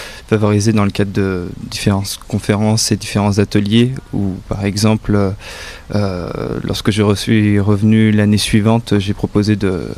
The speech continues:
à plus-, à différents élèves en master de, d'imaginer une sorte de monde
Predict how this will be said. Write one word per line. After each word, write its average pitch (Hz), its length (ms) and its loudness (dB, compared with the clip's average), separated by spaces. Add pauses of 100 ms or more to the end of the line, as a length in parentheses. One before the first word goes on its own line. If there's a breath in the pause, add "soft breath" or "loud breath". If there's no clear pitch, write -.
(100)
à 101 60 -6
plus-, 104 320 -4
à 110 80 0
différents 104 400 0
élèves 104 280 2
en 98 60 -2
master 104 480 2
de, 101 240 0 (1200 loud breath)
d'imaginer 107 560 2
une 107 220 2
sorte 101 300 -4
de 104 80 -2
monde 104 340 2